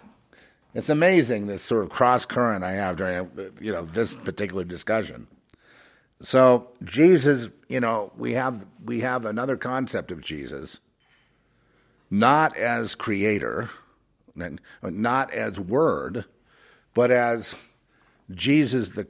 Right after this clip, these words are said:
the Christ, the anointed one, the Messiah, you know, the, the King of the Jews, you know, the, the, um, the one that John the Baptist was not worthy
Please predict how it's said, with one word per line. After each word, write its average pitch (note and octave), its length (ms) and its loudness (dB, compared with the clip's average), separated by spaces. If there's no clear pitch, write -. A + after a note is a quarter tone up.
the G2 520 0
Christ, - 800 -6
the F2+ 320 -10
anointed E2+ 480 -12
one, G2+ 240 -8
the A#2+ 200 0
Messiah, G#2 880 -2
you F2 140 -10
know, D#2+ 320 -10
the, G2+ 240 -6
the F#2+ 180 -6
King E3 320 4
of B2+ 100 2
the A2+ 80 -2
Jews, F2 720 -2
you E2+ 60 -8
know, D#2+ 160 -10
the, F#2+ 300 -6
the, G2 300 -6
um, F2+ 380 -10
the G#2+ 120 2
one C#3 260 6
that G#2 120 -6
John B2 280 -2
the A2 80 -4
Baptist G#2 540 -2
was E2+ 180 -6
not A2 340 -4
worthy F#2 560 -4